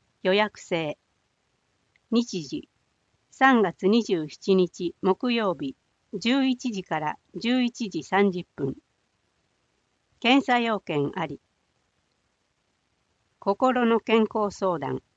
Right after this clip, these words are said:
アルコール相談、いずれも予約制。日程など詳細はお問い合わせください。申し込み問い合わせ、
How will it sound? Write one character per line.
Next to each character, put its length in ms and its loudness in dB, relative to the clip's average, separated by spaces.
ア 100 6
ル 140 -4
コ 180 0
ー 40 -2
ル 120 -6
相 240 -4
談、 240 -4
い 120 -6
ず 140 -4
れ 140 0
も 300 0
予 120 -2
約 280 -2
制。 360 -6
日 180 2
程 200 2
な 120 4
ど 220 -4
詳 260 -4
細 320 -2
は 180 0
お 80 -6
問 220 -2
い 80 0
合 80 2
わ 100 0
せ 140 -6
く 140 -6
だ 120 0
さ 200 -8
い。 100 -10
申 200 4
し 100 -12
込 160 2
み 140 2
問 180 0
い 80 2
合 80 0
わ 140 0
せ、 260 -6